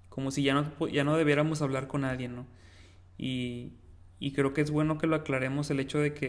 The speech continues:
el distanciamiento no, no significa una desconexión con la gente.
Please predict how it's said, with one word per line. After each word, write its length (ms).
el 140
distanciamiento 760
no, 380
no 120
significa 540
una 180
desconexión 920
con 160
la 80
gente. 360